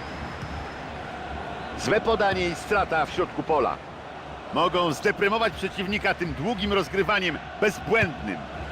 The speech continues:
Ach, świetne dośrodkowanie, ale obrońcy jednak górą. Mączyński.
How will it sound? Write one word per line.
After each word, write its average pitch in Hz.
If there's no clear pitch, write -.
Ach, 170
świetne 226
dośrodkowanie, 185
ale 170
obrońcy 165
jednak 151
górą. 120
Mączyński. 78